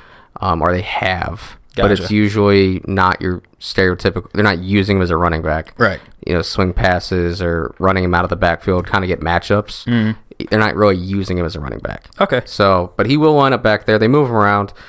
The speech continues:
Speaker 1: Um, Keontez Bradley, he has an offer to Kentucky as a corner, but he'll play receiver.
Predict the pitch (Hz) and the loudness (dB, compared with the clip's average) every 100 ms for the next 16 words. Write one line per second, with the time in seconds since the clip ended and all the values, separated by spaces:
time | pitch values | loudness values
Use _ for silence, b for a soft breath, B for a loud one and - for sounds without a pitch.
0 | B B - 110 107 104 101 101 101 - | B B -2 2 4 4 2 0 0 -4
1 | - 117 117 - 110 104 95 95 104 107 | 0 2 2 4 2 4 4 6 6 4
2 | 107 110 120 _ - - - 107 107 101 | 4 2 -2 _ -20 -8 -2 -2 2 2
3 | 101 101 98 104 - 95 - 95 - - | 4 4 2 0 2 2 2 -4 -6 -10
4 | - 131 - 90 92 - _ b b b | 2 2 2 -4 -6 -10 _ b b b
5 | b b b b - 90 90 85 - - | b b b b -4 -2 0 -4 -6 2
6 | 147 110 76 67 - _ _ _ _ _ | 4 4 2 -4 -14 _ _ _ _ _
7 | _ - 101 98 101 92 98 90 - 80 | _ 0 0 4 2 2 2 2 0 -4
8 | - - | -4 -8